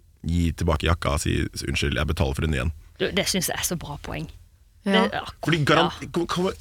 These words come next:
Speaker 1: oi, nå, øh, ble
Speaker 3: Jo,
Speaker 1: jeg
Speaker 3: men
Speaker 1: gira her,
Speaker 3: Fretex
Speaker 1: men
Speaker 3: er jo, det er jo, eh, verdenskarmaen er jo i null, men sånn overfor venninnen har jo på en måte ikke, hun er jo ikke i null, sånn. Skjønner du hva jeg mener?
Speaker 1: Ja, jeg skjønner, vet du hva? Vet du hva? He-, det er ganske enkelt, altså. Gi tilbake den jakka og bø-, og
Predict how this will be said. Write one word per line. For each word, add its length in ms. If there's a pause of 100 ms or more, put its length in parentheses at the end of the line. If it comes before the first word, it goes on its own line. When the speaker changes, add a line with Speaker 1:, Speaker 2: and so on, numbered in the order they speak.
(120)
Speaker 1:
oi, 120 (120)
nå, 160 (420)
øh, 120 (120)
ble 120
Speaker 3:
Jo, 60
Speaker 1:
jeg 20
Speaker 3:
men 80
Speaker 1:
gira 180
her, 80
Speaker 3:
Fretex 220
Speaker 1:
men 100
Speaker 3:
er 60
jo, 100
det 80
er 120
jo, 100 (140)
eh, 320
verdenskarmaen 840
er 140
jo 80
i 80
null, 300
men 100
sånn 180
overfor 520
venninnen 540
har 160
jo 80
på 60
en 80
måte 80
ikke, 140 (680)
hun 120
er 80
jo 40
ikke 120
i 40
null, 300 (200)
sånn. 360 (1300)
Skjønner 160
du 80
hva 80
jeg 60
mener? 260
Speaker 1:
Ja, 160
jeg 160
skjønner, 180
vet 100
du 60
hva? 160
Vet 240
du 40
hva? 100
He-, 200
det 120
er 80
ganske 200
enkelt, 200
altså. 240
Gi 180
tilbake 300
den 100
jakka 200 (100)
og 80
bø-, 340
og 360